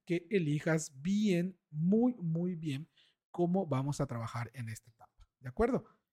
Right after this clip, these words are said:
Entonces, bueno, eso es, eh, al momento de estar eligiendo tu carrera en la etapa uno. Luego nos dice que también tenemos que responder esta encuesta socioeconómica. Dice, "Se te solicitará responder una encuesta socioeconómica". Dice,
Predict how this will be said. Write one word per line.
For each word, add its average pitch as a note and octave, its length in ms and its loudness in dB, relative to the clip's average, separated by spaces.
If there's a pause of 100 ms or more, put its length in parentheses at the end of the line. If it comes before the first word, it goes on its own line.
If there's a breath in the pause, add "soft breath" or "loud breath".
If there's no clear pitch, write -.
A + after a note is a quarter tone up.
(140)
Entonces, A2+ 400 -8
bueno, G#2+ 220 -6 (800)
eso D#3+ 320 4
es, D#3+ 260 4
eh, E3+ 380 2
al D#3+ 120 0
momento D3 420 2
de C#3 260 2
estar B2+ 340 -4
eligiendo C3 500 -2
tu C#3 120 -10
carrera C3 300 -4
en B2+ 60 -4
la A#2 80 -4
etapa A2 340 -10
uno. G3+ 240 0 (540)
Luego C4 220 4
nos B3 140 6
dice A3 180 4
que G#3 100 4
también E3+ 280 2
tenemos E3 280 4
que E3+ 120 2
responder D3 400 2
esta D3+ 160 -2
encuesta C#3 340 -2
socioeconómica. D#3+ 760 -2
Dice, C#3+ 220 -4
"Se C3 180 -6
te C3+ 220 -4
solicitará C#3+ 640 -4
responder C#3+ 440 -6
una D3+ 120 -6
encuesta C#3 360 -8
socioeconómica". G3 720 -6
Dice, - 180 -20